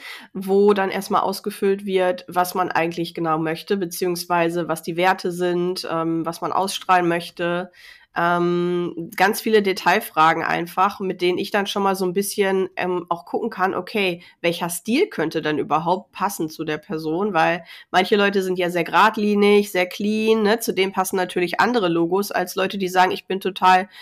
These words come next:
flippig und ich biete das und das an. Und wenn die Leute mich sehen, dann wissen die schon, yo, die ist irgendwie total extrovertiert und, äh, laut und bunt.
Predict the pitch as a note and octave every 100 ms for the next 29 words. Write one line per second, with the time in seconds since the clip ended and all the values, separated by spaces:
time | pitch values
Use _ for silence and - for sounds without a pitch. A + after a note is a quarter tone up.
0 | - - A#3 B3 B3+ B3 B3 A#3+ G3 G3
1 | - G#3 G3+ G3 F#3 - F#3 F3+ - F#3+
2 | G#3+ A#3 A#3 - G3 F#3+ F#3+ F#3+ F#3+ G3+
3 | G3+ F#3+ F#3+ F#3+ G#3 F#3+ F#3 G3 G#3+ G3
4 | G3 G3 F#3+ F#3+ G#3 - - - - G3+
5 | G#3 G#3 G#3 F#3+ G3+ G3+ F3 G3+ G3+ G3+
6 | G3 G3 - G3+ - G#3 G#3+ - A3+ A3
7 | A3+ - G3 G3+ G3 - F#3+ G3 F#3+ G3+
8 | A3+ A#3 G#3 F#3 F3 G3 A#3+ D4 E4